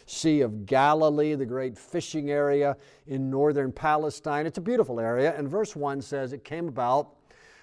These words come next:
while the multitudes were pressing around him." Jesus had attracted a huge crowd. He was the talk of the whole region. And the masses thronged to see him and hear him. In fact, the people were pushing and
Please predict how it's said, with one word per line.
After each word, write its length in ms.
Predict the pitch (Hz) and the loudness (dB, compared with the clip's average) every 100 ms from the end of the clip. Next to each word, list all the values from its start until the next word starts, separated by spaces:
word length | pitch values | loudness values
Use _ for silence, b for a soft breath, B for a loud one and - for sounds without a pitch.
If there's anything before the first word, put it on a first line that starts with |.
| b | b
while 180 | 156 156 | 2 4
the 80 | 139 | 2
multitudes 840 | 139 180 220 220 - 196 180 139 | 2 2 4 2 0 0 0 0
were 160 | 139 131 | -4 -4
pressing 760 | - - - 190 - 175 156 | -8 -12 -6 -4 -4 -4 -2
around 480 | 143 123 131 127 117 | -2 -4 -4 -6 -8
him." 140 | 107 107 | -8 2
Jesus 420 | 175 208 190 170 | 2 4 0 0
had 140 | 151 | -2
attracted 880 | 131 - 170 185 175 - 101 104 110 b b b 151 | -4 -4 -2 -2 -4 -6 -6 -6 -10 b b b -10
a 80 | 151 | -6
huge 360 | - 139 131 | 0 0 0
crowd. 380 | - 208 135 104 | 2 4 4 2
He 100 | 165 | 2
was 160 | 147 - | 2 0
the 160 | 143 B B - | -2 B B 2
talk 360 | 196 214 220 | 6 6 4
of 80 | 147 | 0
the 100 | 151 | 0
whole 180 | 151 127 | 2 0
region. 540 | 120 107 104 147 185 b b b b | -2 -6 -6 -4 -6 b b b b
And 80 | 120 | -10
the 60 | 127 | -6
masses 720 | 135 180 220 165 139 113 - | -2 2 0 0 -4 -4 -10
thronged 720 | - 143 170 143 113 110 - - | -8 -4 -2 -2 -4 -10 -14 -18
to 100 | 127 | -16
see 400 | - - 165 151 | -14 -6 -4 -4
him 220 | 131 123 | -4 -6
and 140 | 113 110 | -6 -4
hear 200 | 131 107 | -4 -4
him. 160 | 107 | -6
In 80 | 117 | -4
fact, 280 | - 151 143 | 2 4 2
the 80 | 139 | 0
people 340 | 180 165 147 | 0 2 2
were 140 | 131 | 0
pushing 460 | 127 170 160 160 135 | 0 -4 -2 -4 -4
and 120 | 113 | -6